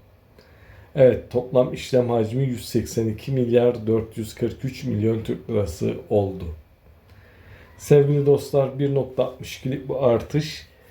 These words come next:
e, önemli. Çünkü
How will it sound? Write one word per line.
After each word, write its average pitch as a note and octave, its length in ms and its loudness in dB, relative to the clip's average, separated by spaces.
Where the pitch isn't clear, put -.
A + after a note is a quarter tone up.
e, A2+ 420 2
önemli. A#2+ 720 2
Çünkü B2+ 500 -2